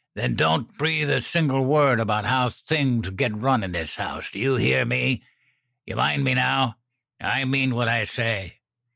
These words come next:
The visit was short and tense. Mom fended off Grandma's pointed questions over a cup of tea. She'd brought me some homemade cookies, and I listlessly pecked at one to humor her.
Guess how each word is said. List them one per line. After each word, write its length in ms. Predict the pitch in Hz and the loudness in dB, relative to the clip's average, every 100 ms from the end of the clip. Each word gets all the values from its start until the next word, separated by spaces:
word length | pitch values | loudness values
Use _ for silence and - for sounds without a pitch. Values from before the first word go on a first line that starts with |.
| _ _ _ _ _ _ _ _ - | _ _ _ _ _ _ _ _ -4
The 100 | 151 | 0
visit 400 | 180 170 165 139 | 2 2 -2 0
was 340 | 143 143 123 | 2 4 2
short 760 | - - - - 131 95 98 - _ | -6 -16 -6 2 2 2 0 -10 _
and 200 | 104 98 | -6 -6
tense. 560 | - 139 92 65 - - _ _ _ _ _ - | -2 -2 -2 -6 -14 -16 _ _ _ _ _ -4
Mom 340 | 127 147 143 | 0 2 2
fended 340 | 127 139 131 127 | 2 2 4 4
off 260 | 120 117 | 4 4
Grandma's 480 | 85 117 117 107 98 | 2 2 2 2 0
pointed 440 | - 143 117 95 85 | -2 0 2 0 0
questions 580 | 123 113 - 92 98 | 0 0 -2 -6 -4
over 260 | 98 98 98 | -2 -2 -2
a 80 | 95 | -4
cup 240 | - 110 | -4 -4
of 160 | 87 - | -4 -10
tea. 480 | - 107 67 69 _ _ _ _ _ - _ | -4 -2 -2 -10 _ _ _ _ _ -20 _
She'd 280 | - 196 190 | -4 -2 0
brought 300 | 160 165 165 | 2 2 2
me 260 | 147 151 151 | 2 2 2
some 240 | - 151 | 0 -2
homemade 540 | 117 131 131 131 127 120 | 2 4 4 4 2 2
cookies, 540 | 123 101 95 107 98 | -2 0 -2 -2 -2
and 340 | 104 110 107 | 0 0 0
I 260 | 98 104 104 | 0 0 -2
listlessly 840 | 101 113 - - 104 - 110 104 101 | 0 -2 -2 -4 -6 -4 -2 -2 -2
pecked 420 | - 135 131 - | -4 -4 -4 -6
at 140 | 87 | -6
one 440 | 82 80 80 92 87 | -6 -10 -8 -10 -10
to 140 | - 95 | -8 -6
humor 400 | 107 120 85 73 | 0 0 0 -6
her. 360 | 71 80 - | -10 -12 -14